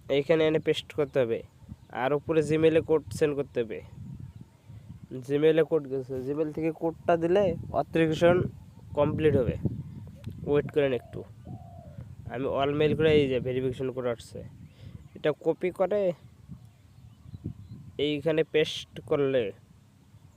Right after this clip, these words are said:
সাবমিটে চাপ দেন, অথেন্টিকেশন কমপ্লিট। বন্ধুরা, এখন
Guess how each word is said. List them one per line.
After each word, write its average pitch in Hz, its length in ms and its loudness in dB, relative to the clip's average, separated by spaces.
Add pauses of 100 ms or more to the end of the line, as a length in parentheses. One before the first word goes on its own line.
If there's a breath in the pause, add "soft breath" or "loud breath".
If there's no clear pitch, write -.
(440)
সাবমিটে 139 560 0
চাপ 123 200 -2
দেন, 104 120 -6 (680 loud breath)
অথেন্টিকেশন 156 440 0 (100)
কমপ্লিট। 127 480 -4 (2500 loud breath)
বন্ধুরা, 147 380 4
এখন 165 120 2